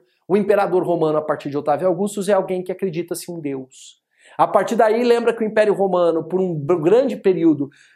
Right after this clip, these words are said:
desenvolveu-se sobre a lógica do militarismo, estabeleceu o controle das regiões no que chamamos de Pax ou Paz Romana, com o crescimento do Estado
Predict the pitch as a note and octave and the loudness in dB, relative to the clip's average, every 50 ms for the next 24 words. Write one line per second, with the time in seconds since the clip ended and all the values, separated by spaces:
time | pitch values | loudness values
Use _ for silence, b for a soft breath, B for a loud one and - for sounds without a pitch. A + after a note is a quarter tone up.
0 | b b D3 F#3+ A#3+ A3 A3+ G#3 F#3 G3+ A3 G#3+ A3 A3 - - G#3 G3 G3 F#3 | b b 0 2 4 4 4 4 6 4 4 2 2 -2 -2 -2 0 2 2 2
1 | F#3+ F#3+ F#3 - G3 F3 E3 E3+ F3 E3+ E3 D#3+ D#3+ - C3 C3 D#3 F#3+ A#3+ A3+ | 2 2 0 -4 -4 -2 -2 0 0 0 -2 -2 -2 -2 -2 -2 -2 -4 -4 -2
2 | G3+ A#3+ C#4+ D#4 - - b b b b b b - - G#3+ G#3 A3 A3+ A3 A3+ | -2 -2 -2 -4 -6 -10 b b b b b b -2 0 2 4 4 4 2 2
3 | - C4 C4 - - B3 A#3+ A3 G3+ - A#3+ C4 B3+ A#3 G3+ A3 G#3+ - - G#3 | 2 0 0 0 0 0 0 0 2 4 4 4 4 4 2 0 0 2 0 0
4 | G3 D#3 F#3+ F#3+ F#3+ F#3+ F3+ E3+ F3 - - F#3+ F#3 F#3+ F3+ D#3+ E3 - _ _ | 0 0 0 0 2 0 0 -2 -4 -4 -2 -2 -2 0 -2 -4 -6 -10 _ _
5 | A3 A3+ A3+ A3+ - - - G#3+ G3+ E3 - - A#2 A#2 - - - - - G3 | -2 -2 -2 -4 -6 -6 -2 -2 -2 -2 0 2 2 2 2 -2 -6 -2 -2 0
6 | G3 F3+ F3 E3+ D#3+ D3 C3+ B2+ B2 b b b b b - - A#3+ A#3+ G#3 - | 0 2 2 0 0 0 -4 -6 -8 b b b b b -2 0 0 0 2 2
7 | A3 A3 G#3+ A3 G3+ G#3+ G3+ G#3 F#3 D#3+ F3 - - - G#3+ G#3+ A#3 A#3+ B3 B3 | 2 0 2 2 2 0 0 0 -2 -8 -8 -10 -2 0 2 2 2 0 -4 -8